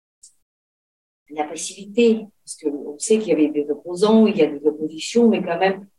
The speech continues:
même après la, la, la, la mobilisation générale, euh, partielle, dite partielle, mais en fait, euh, on ne sait pas.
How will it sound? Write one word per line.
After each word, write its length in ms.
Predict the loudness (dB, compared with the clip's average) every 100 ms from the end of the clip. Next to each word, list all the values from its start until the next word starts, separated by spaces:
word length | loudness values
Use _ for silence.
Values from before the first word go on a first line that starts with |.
| -4
même 120 | 0
après 300 | 0 0 2
la, 140 | 2 0
la, 380 | 2 2 4 4
la, 320 | 4 4 2
la 120 | 2
mobilisation 440 | -2 -4 -4 -4 -4
générale, 480 | -4 -4 -2 0 2
euh, 160 | 2 0 -2
partielle, 500 | -4 0 0 0 -4 -14 _ _ _ _ _ _
dite 200 | -20 -8
partielle, 540 | -6 -6 0 2 2 2
mais 160 | 0
en 180 | 0 -2
fait, 180 | -6 -8 -8
euh, 100 | -10 -10
on 40 |
ne 40 | -16
sait 160 | -16
pas. 140 | -16